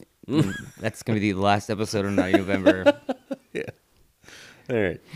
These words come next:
Speaker 1: Um, but yeah, so he's at work and, uh,
Speaker 2: Uh.
Speaker 1: he gets, uh, he, he gets a call, uh, while he's working. He's doing pretty good. He's actually doing good at his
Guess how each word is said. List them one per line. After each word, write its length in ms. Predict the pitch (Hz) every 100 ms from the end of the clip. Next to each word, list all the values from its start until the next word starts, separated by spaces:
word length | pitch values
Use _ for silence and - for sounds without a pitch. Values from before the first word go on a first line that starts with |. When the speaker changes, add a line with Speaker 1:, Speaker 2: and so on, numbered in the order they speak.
| - - - - _ -
Speaker 1:
Um, 480 | 147 143 127 120 117
but 200 | 135 123
yeah, 180 | 151 131
so 200 | - 131
he's 200 | 143 151
at 160 | 151
work 400 | 127 123 127 - -
and, 320 | 113 107 104
uh, 20 |
Speaker 2:
Uh. 480 | 101 98 101 110 85 - _ _ _ -
Speaker 1:
he 140 | 123
gets, 300 | 123 123 -
uh, 360 | 120 113 107 85 85 -
he, 140 | 131 -
he 160 | 135
gets 180 | 123 127
a 80 | 123
call, 560 | - 113 117 120 123 - _ _
uh, 420 | 110 104 98 98
while 220 | 98 104 104
he's 140 | 98
working. 360 | 123 127 123 123
He's 240 | 170 185
doing 200 | 208 202
pretty 200 | 208 196
good. 220 | 196 147
He's 180 | 104 202
actually 180 | 120 127
doing 460 | 120 113 110 - -
good 160 | 123 113
at 80 | 107
his 240 | 104